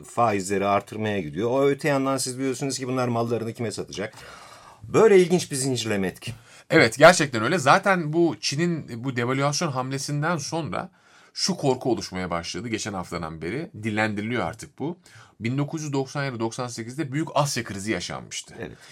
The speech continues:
Speaker 2: Yani ülkelerin bu şekilde finans sistemlerinde sıkıntı çıkar mı? Başta Çin menşeli olmak üzere.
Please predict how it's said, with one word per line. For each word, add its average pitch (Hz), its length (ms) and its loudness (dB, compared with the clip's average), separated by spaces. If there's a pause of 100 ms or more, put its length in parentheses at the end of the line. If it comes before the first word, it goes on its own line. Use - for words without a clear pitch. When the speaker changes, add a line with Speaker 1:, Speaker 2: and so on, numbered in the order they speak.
(120)
Speaker 2:
Yani 113 300 0
ülkelerin 143 500 -2
bu 143 60 -4
şekilde 131 520 -6
finans 131 340 -4
sistemlerinde 117 500 -6
sıkıntı 104 360 -12
çıkar 127 320 0
mı? 135 240 -6
Başta 110 340 0
Çin - 220 -2
menşeli 101 500 -4
olmak 92 320 -6
üzere. 92 380 -8